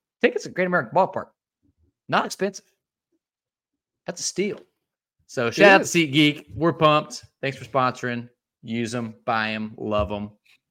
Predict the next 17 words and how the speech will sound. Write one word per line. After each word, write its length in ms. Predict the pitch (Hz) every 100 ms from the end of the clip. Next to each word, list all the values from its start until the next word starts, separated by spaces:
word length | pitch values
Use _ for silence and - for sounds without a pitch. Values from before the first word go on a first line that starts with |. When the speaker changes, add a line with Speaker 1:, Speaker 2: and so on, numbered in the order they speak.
| _ _ _
Speaker 1:
That's 160 | - 101
all 100 | 92
I 40 |
got. 140 | - - _ _ _ _ _ _ _ - - - -
Speaker 2:
Nate, 260 | 226 277
I've 140 | 247 247
never 160 | 214
used 200 | 202 226
SeatGeek. 340 | 117 101 85 82 _ _ _ _ _ _ _ _ _ _ _ _ _ _ _ _
May, 160 | 135 165
may 200 | 165 156
I 60 | 190
Speaker 1:
Well, 160 | 196 208
Speaker 2:
also 160 | 214
use 220 | 196 208
this 160 | 214 -
code? 300 | 214 214